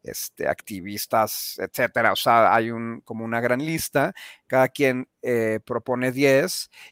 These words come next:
y, este, nuestra coordinadora de jurados,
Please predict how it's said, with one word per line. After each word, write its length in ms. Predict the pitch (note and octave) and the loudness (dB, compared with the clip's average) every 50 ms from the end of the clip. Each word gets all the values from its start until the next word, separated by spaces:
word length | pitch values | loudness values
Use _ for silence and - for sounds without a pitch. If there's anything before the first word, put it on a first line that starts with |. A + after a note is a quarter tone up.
| _ | _
y, 400 | - - C#3 C3+ C#3 C#3+ D3 D3+ D#3+ E3+ - - | -12 -6 -2 0 2 4 4 4 4 2 0 0
este, 600 | B2 B2 A#2 G#2+ - - - - A#2+ A2+ A2+ A2+ | 2 0 0 0 -2 -6 -4 -2 0 0 0 0
nuestra 540 | A#2 A#2 A2 - - B2 A#2 A2 A2 A2 | -2 -4 -8 -8 -4 -2 0 2 2 2
coordinadora 640 | - - A#2+ A2+ A#2 A#2 A#2 A2+ A#2 A#2+ B2 B2 A#2 | 2 -2 -8 -8 -6 -2 0 0 2 4 4 4 6
de 180 | A#2+ A#2 A#2+ | 4 2 2
jurados, 920 | A2+ - - C#3 C#3 C#3 C#3 C3+ B2+ B2 B2+ B2+ C#3 D#3 - - - - | 0 -2 -4 2 6 8 8 8 8 6 4 0 0 0 -2 -6 -8 -10